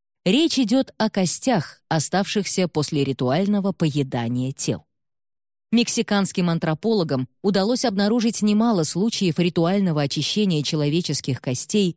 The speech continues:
и черепов от плоти и дальнейшей их температурной обработки.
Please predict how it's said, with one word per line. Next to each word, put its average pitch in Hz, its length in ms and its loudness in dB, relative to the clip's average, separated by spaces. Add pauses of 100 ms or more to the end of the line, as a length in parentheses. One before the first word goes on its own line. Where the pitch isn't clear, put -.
и 185 100 0
черепов 151 540 -2
от 131 180 -6
плоти 185 480 -2 (120)
и 240 100 0
дальнейшей 196 680 0
их - 240 -4
температурной 160 720 -2
обработки. 156 640 -4